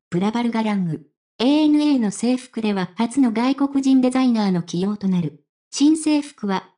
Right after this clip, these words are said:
喜び、情熱、ワクワク感がキーワードの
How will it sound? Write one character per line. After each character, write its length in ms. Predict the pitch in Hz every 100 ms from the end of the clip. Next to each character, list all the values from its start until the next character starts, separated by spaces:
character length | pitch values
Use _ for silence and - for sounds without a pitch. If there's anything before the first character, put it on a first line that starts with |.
| _
喜 100 | 208 233 269 262
び、 240 | 226 185 - _
情 240 | - 220 240
熱、 500 | 226 226 190 175 _ _
ワ 100 | 202
ク 140 | 214 294
ワ 100 | 294
ク 120 | -
感 220 | 262 233
が 140 | 190
キ 220 | 170 220 254
ー 0 |
ワ 160 | 247
ー 20 |
ド 140 | 220 180
の 240 | 151 -